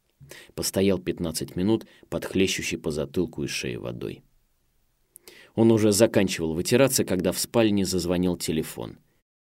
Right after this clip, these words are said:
«Ресторан «У нас» открыт», доложил Эрнест. «Через полчаса можем начинать».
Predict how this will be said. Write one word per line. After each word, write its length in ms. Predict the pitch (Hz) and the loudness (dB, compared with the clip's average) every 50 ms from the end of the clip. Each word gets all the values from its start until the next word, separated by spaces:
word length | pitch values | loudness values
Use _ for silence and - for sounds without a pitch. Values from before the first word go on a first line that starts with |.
| _ _ _ _ - | _ _ _ _ 0
«Ресторан 640 | 123 123 127 - - - 120 120 120 117 117 117 - _ _ _ _ | 2 2 4 4 2 4 4 4 6 4 4 0 -4 _ _ _ _
«У 140 | - 101 98 | 0 2 2
нас» 460 | 92 90 90 113 170 185 - - - _ _ _ _ | 2 2 2 0 0 0 -2 -4 -6 _ _ _ _
открыт», 580 | - 101 95 - - - - 71 69 69 - - _ _ _ _ | -2 -2 -2 -2 -4 -8 -6 -6 -6 -8 -10 -16 _ _ _ _
доложил 460 | - 87 95 92 92 87 98 107 95 | -2 2 2 2 2 2 2 2 2
Эрнест. 460 | 90 82 80 80 78 78 - - - - _ _ _ _ _ _ _ | 0 0 -2 -4 -6 -6 -6 -8 -10 -16 _ _ _ _ _ _ _
«Через 300 | - - 107 95 92 - | -2 0 0 0 0 2
полчаса 480 | - 113 107 101 - 135 131 - 180 | 2 2 2 2 0 -2 0 0 0
можем 340 | 175 156 151 147 135 107 90 | 0 0 0 -2 -2 -2 -2
начинать». 540 | 80 73 67 - - 65 53 50 - - - | -4 -4 -6 -8 -8 -10 -10 -12 -12 -14 -18